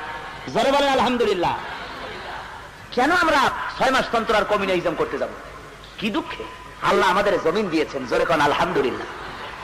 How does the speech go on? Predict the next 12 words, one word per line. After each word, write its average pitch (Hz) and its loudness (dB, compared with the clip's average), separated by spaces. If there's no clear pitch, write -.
এমন 302 4
সুন্দর 285 4
একটা 269 2
জমিন 233 2
পেয়েছেন। 214 2
আমি 240 2
পৃথিবীর 247 2
বহুত 302 4
দেশ 220 2
ঘুরেছি, 143 -2
আমার 202 4
মাতৃভূমি 202 0